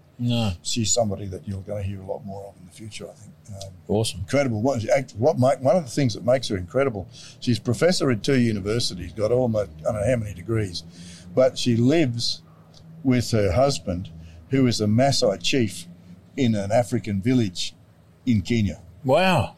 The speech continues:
Speaker 2: So she's grounded.
Speaker 1: Totally.
Speaker 2: Not only is she, you know, an incredible scientist, but she's grounded.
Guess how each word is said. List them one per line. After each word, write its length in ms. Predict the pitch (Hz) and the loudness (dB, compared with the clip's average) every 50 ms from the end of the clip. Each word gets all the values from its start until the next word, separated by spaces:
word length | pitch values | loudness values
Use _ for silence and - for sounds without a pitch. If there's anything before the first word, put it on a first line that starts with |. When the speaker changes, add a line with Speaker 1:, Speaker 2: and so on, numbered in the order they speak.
| - | -6
Speaker 2:
So 180 | - - 135 131 | 0 2 2 2
she's 260 | 120 - 135 120 101 | 2 2 2 0 0
grounded. 640 | 90 - 113 104 110 117 123 123 113 101 87 82 - - - - - | -2 -4 -4 0 2 2 4 4 2 2 0 -6 -12 -20 -20 -6 0
Speaker 1:
Totally. 420 | 107 98 104 120 120 104 82 - - - - - | 2 2 4 4 2 0 -2 -6 -10 -16 -4 0
Speaker 2:
Not 320 | 117 120 120 123 131 127 | 2 4 6 6 6 6
only 500 | 127 127 123 123 120 117 107 95 87 87 - - _ - | 6 6 6 6 4 2 0 -2 -6 -8 -14 -12 _ 0
is 140 | 113 101 101 | 0 0 0
she, 280 | - 110 104 95 90 - - _ _ _ _ - _ _ _ | 0 -2 -2 -4 -4 -8 -14 _ _ _ _ -20 _ _ _
you 120 | - 127 98 | -2 0 2
know, 220 | 95 98 101 95 - - | 4 2 2 2 0 -2
an 100 | 104 95 | -4 -4
incredible 500 | 92 - - - 131 127 123 113 98 101 | -4 -6 -4 -2 0 2 2 0 0 -2
scientist, 500 | - - 117 113 120 120 98 85 - - | -2 0 2 2 2 2 0 -2 -6 -10
but 100 | 98 92 | -10 -10
she's 200 | - - 92 - - | -8 -8 -10 -10 -12
grounded. 420 | - - 92 92 92 92 - | -10 -10 -10 -8 -8 -10 -12